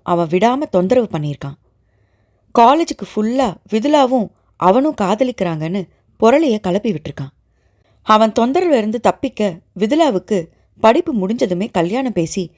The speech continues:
உங்களுக்கு கல்யாணம் பண்ணி வச்சிட்டாங்க அவங்க பேரண்ட்ஸ்," என்று சமர் சொல்ல, இந்த விஷயம் எனக்கே தெரியும் சமர். விதுலா காணாம போன பிறகுதான் எனக்கு இந்த தகவல் தெரிய வந்தது. விதுலாவுக்கு கார்த்திக் டார்ச்சர் கொடுத்ததுனால தான் என் பொண்ணை உங்களுக்கு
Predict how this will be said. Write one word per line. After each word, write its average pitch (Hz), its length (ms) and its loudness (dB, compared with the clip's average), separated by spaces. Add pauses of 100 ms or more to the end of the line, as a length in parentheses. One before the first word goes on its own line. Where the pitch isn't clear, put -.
(140)
உங்களுக்கு 339 400 4
கல்யாணம் 277 360 0
பண்ணி 220 160 -2
வச்சிட்டாங்க 160 400 -6
அவங்க 143 200 -6
பேரண்ட்ஸ்," 151 420 -8 (720)
என்று 185 240 4
சமர் 220 360 -2
சொல்ல, 156 200 -4 (920)
இந்த 254 220 4
விஷயம் 254 340 0
எனக்கே 220 360 0
தெரியும் 226 340 0
சமர். 156 300 -4 (540)
விதுலா 311 340 4 (160)
காணாம 285 420 0
போன 208 260 -2
பிறகுதான் 202 520 -2 (380)
எனக்கு 226 320 2
இந்த 190 180 0
தகவல் 226 440 0
தெரிய 202 260 0
வந்தது. 151 300 -4 (580)
விதுலாவுக்கு 254 600 2 (120)
கார்த்திக் 233 440 -2
டார்ச்சர் 240 400 0
கொடுத்ததுனால 165 500 -4
தான் 175 220 -4 (460)
என் 214 240 4
பொண்ணை 247 260 2
உங்களுக்கு 202 420 0